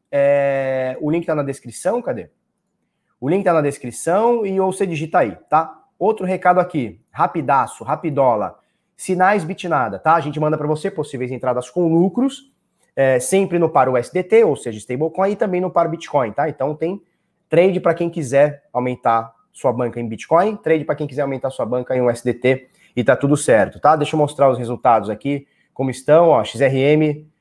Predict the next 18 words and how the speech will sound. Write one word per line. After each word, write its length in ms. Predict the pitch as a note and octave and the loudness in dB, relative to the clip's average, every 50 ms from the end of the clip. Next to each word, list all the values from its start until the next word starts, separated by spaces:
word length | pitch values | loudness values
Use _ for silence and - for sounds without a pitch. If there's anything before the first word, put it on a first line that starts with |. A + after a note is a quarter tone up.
| _ _ _ _ _ | _ _ _ _ _
X 160 | - D3 C#3+ | -8 -4 -2
M 220 | D#3+ D3 C3+ A#2 | 0 0 0 2
R, 240 | B2 D3 F3+ F3+ D#3+ | 2 4 4 4 4
a 40 | C#3+ | 2
gente 200 | B2+ C#3 C3 - | 0 -4 -6 -6
pegou 240 | - C3+ A#2 C3+ B2+ | -6 -4 -4 -4 -4
seis 180 | - C3+ A#2 | -6 -8 -10
por 140 | - - A#2 | -10 -10 -8
cento 480 | - D#3 D3+ C#3+ C#3 C3 A#2+ G#2 G2 G2 A2 | -4 -2 -2 -2 -2 -4 -4 -6 -8 -14 -14
nas 180 | B2+ G#2 G#2+ G#2+ | -12 -10 -10 -10
últimas 340 | A2 G#2 - A#2 G#2+ G#2 G2+ | -10 -10 -8 -8 -6 -4 -2
horas 320 | C3 B2 A#2+ A2 G2+ F#2+ G2+ | 0 2 2 0 0 -2 -2
aí, 500 | A2 D3 F3+ F#3+ F#3 F#3 F3+ F3+ D#3 - - _ _ _ _ _ _ _ _ _ _ _ _ _ _ _ _ _ _ _ _ _ _ _ _ _ _ _ - | 0 2 2 2 2 2 2 0 -2 -6 -16 _ _ _ _ _ _ _ _ _ _ _ _ _ _ _ _ _ _ _ _ _ _ _ _ _ _ _ -2
N 240 | C#3 D3 D3 C#3+ B2+ | 0 0 2 2 2
J 280 | B2+ D3 C#3 A2+ B2+ | 2 2 2 2 0
quatro 240 | - C3 A#2+ - - | -2 -2 -4 -4 -6
por 100 | - G2 | -18 -14
cento, 840 | - - E3+ F3+ F#3 F#3 F3 D#3+ - E3+ E3+ E3+ E3+ E3+ D3+ C#3+ | -6 -2 -2 -2 0 -2 -4 -6 -4 -4 -2 -2 -2 -2 -4 -8